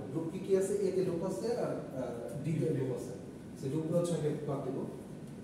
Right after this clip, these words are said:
এই ফার্স্টে লুপগুলো বাদ দিলাম, এক।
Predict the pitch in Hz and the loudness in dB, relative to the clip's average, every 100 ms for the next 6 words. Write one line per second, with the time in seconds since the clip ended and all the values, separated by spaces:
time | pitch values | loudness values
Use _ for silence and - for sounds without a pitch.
0 | - - - - 123 - - 139 139 139 | -10 -10 -10 -8 -6 -4 -4 0 2 4
1 | 143 139 135 127 143 - - - - - | 4 4 4 2 2 0 -2 -6 -8 -10
2 | - 131 - | -10 -4 -2